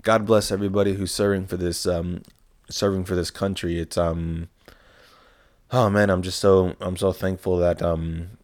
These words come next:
you know, we have some of the greatest, um, greatest soldiers in the world, and, um,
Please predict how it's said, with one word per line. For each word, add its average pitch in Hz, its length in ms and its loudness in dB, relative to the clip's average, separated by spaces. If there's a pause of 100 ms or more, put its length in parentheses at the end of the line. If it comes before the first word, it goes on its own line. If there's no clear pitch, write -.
(380)
you 98 100 -6
know, 87 140 -2
we 92 140 -2
have 92 160 0
some 92 160 -4
of 87 80 -4
the 90 60 -2
greatest, 87 500 -2
um, 85 500 -6 (240)
greatest 95 320 -2
soldiers 90 360 -4
in 87 80 -4
the 85 60 -4
world, 87 460 0 (340)
and, 87 440 -6
um, 85 540 -6